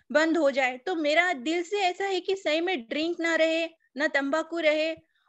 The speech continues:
और मैं इस पर कोशिश भी कर रही हूँ। मैं चाहती हूँ कि मैं राष्ट्रपति को मिलूं,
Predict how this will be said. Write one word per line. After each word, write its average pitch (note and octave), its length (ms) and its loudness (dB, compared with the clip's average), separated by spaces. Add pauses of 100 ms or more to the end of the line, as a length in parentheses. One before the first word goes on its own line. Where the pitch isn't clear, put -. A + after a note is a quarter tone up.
और F4 180 0
मैं F#4+ 240 -2
इस F#4 120 -10
पर F#4+ 180 0
कोशिश F4+ 520 2
भी G#4 100 2
कर F4+ 200 2
रही E4+ 100 2
हूँ। C#4+ 160 2
मैं C4+ 180 0
चाहती D#4+ 360 0
हूँ E4+ 100 2
कि E4+ 100 -2
मैं E4+ 180 4
राष्ट्रपति E4 560 0
को E4 160 0
मिलूं, C4 280 -4